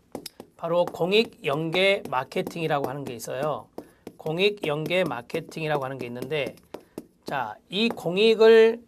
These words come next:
연계한다라고 하는 것은 공익적인 활동을 한다라고 하는 거예요. 사회 공헌 활동을 이야기하는 거죠. 사회 공헌 활동을 한다라고 하는 것인데 어디에서 한다고요?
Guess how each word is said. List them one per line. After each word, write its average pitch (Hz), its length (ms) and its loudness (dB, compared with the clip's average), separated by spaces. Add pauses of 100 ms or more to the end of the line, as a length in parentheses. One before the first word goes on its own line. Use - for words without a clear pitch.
연계한다라고 160 1120 2
하는 156 160 -4
것은 143 340 -4
공익적인 214 600 0
활동을 175 400 -2
한다라고 147 880 -2
하는 156 160 -8
거예요. 117 460 -8 (400)
사회 226 420 0
공헌 180 360 0
활동을 165 440 -2
이야기하는 131 380 -10
거죠. 117 320 -8 (720)
사회 170 640 -2 (260)
공헌 151 320 -2
활동을 156 840 -6 (140)
한다라고 151 580 -2
하는 135 140 -8
것인데 151 640 -6 (420)
어디에서 208 460 4
한다고요? 147 400 -2